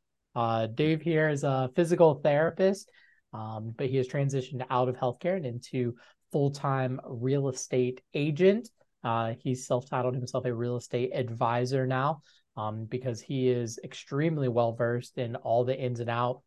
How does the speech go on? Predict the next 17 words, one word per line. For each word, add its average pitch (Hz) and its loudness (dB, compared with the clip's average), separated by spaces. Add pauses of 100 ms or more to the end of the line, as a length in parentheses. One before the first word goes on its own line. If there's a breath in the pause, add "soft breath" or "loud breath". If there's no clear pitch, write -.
(640)
of 120 -2 (560)
not 139 2
just 143 -4
home 147 0
buying 135 4
to 123 -2
live 208 2
in, 226 -2
but 151 4
also 139 4
home 135 2
buying 123 2
as 117 -6
a, 113 -4
you 120 -10
know, 110 -6
an 123 -10